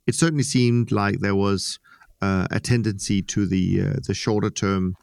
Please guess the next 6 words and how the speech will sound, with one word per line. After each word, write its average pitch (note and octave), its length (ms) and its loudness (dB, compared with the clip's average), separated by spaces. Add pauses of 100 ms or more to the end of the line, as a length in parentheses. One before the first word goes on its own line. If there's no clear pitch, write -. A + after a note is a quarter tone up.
(480)
uh, F#2 440 2
different G#2 320 -2
types G2 280 -2
of G2 80 0
models, G2 680 -2
um, F#2 1000 0